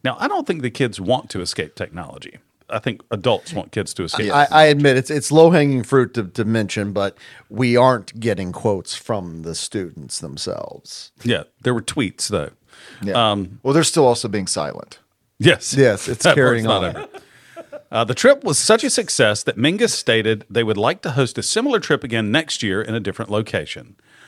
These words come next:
Speaker 1: Those wishing to be on the mailing list for future opportunities may sign up by emailing this long email address. "We definitely would not have been able to make this trip happen without the support of Carbon Rec, Sky, Sally, as well as the anonymous donors who offered money for food and sponsorships,"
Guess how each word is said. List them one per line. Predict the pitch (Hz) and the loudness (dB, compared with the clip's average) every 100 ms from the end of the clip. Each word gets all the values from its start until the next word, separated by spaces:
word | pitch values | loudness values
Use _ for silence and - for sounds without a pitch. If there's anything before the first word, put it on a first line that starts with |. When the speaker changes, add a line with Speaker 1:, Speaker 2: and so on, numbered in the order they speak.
| _ | _
Speaker 1:
Those | - 127 110 | 0 0 0
wishing | 123 - 120 | -2 -2 -2
to | 107 | -2
be | 101 | -2
on | |
the | 92 | 0
mailing | 117 185 190 | 0 0 0
list | 170 165 | 0 -2
for | - | -4
future | 107 113 107 | -6 -4 0
opportunities | 98 104 - 151 143 123 | -2 -2 -2 0 0 -2
may | 104 92 | -2 -4
sign | - 127 | -2 0
up | 131 113 | 0 0
by | 98 92 | -4 -2
emailing | 117 123 117 117 95 | -2 0 0 -2 -4
this | 95 110 | -4 -2
long | 95 98 | -4 -2
email | 180 208 196 | -2 2 2
address. | 185 190 185 - - _ _ _ _ - | 2 0 0 -2 -10 _ _ _ _ -2
"We | 214 | 0
definitely | - 330 320 269 269 | 2 2 2 2 2
would | 220 123 107 | 2 -2 2
not | 147 190 | 0 0
have | 175 | -2
been | 160 | 2
able | 151 143 | 2 2
to | |
make | 117 131 | 0 0
this | 139 127 | -2 -2
trip | 151 - | -2 -2
happen | 113 101 98 | -2 -2 -2
without | 101 - 147 208 226 | -4 -2 0 0 2
the | 220 | 2
support | - - 143 120 - | 2 0 2 2 0
of | - | -10
Carbon | - 151 156 156 131 | -6 0 2 2 2
Rec, | 107 - - - | 0 0 -10 -16
Sky, | - - 131 127 135 | -8 -2 2 2 2
Sally, | 131 - 104 104 104 104 - _ - | 0 0 2 2 0 -2 -10 _ -4
as | 110 | 0
well | 143 196 | 4 4
as | 175 | 2
the | 135 104 | -2 0
anonymous | 101 127 160 156 - | 2 2 2 -2 0
donors | 113 113 107 | 0 0 -4
who | 104 87 | -4 -2
offered | 104 123 95 | -4 -4 -4
money | 101 104 | -4 -4
for | 98 85 | -6 -12
food | - 101 107 - | -6 -4 -4 -4
and | 113 110 | -6 -6
sponsorships," | - 101 - - 90 - 92 - | -4 -4 -6 -10 -8 -4 -4 -6